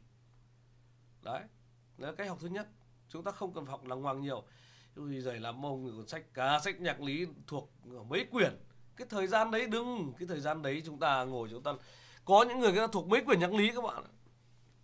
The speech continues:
Tại sao chúng ta phải làm cái điều đó? Các bạn biết mấy quyển nhạc lý nó học phải mấy tháng rồi chứ không phải một, hai tháng đâu nhé.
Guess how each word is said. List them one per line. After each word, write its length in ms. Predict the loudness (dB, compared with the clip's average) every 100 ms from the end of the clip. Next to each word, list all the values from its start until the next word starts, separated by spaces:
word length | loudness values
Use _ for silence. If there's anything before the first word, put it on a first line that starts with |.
| _ _ _ -6
Tại 180 | -4 -2
sao 120 | -2
chúng 160 | -4 4
ta 160 | 4
phải 140 | 4 2
làm 200 | 2 2
cái 80 | 0
điều 140 | 0
đó? 220 | 0 0 -4 -20 -20 -20 -20 -20 -4
Các 140 | 2
bạn 220 | 4 2
biết 140 | 0 -2
mấy 160 | -2 -2
quyển 140 | -4
nhạc 120 | -4
lý 200 | -4 -4
nó 80 | -2
học 160 | -4 -6
phải 100 | -8
mấy 180 | -6 -2
tháng 260 | 0 0
rồi 200 | -2 -4
chứ 80 | -6
không 100 | -10
phải 80 | -10
một, 240 | -8 -8
hai 80 | -8
tháng 220 | -6 -6
đâu 80 | -6
nhé. 100 | -14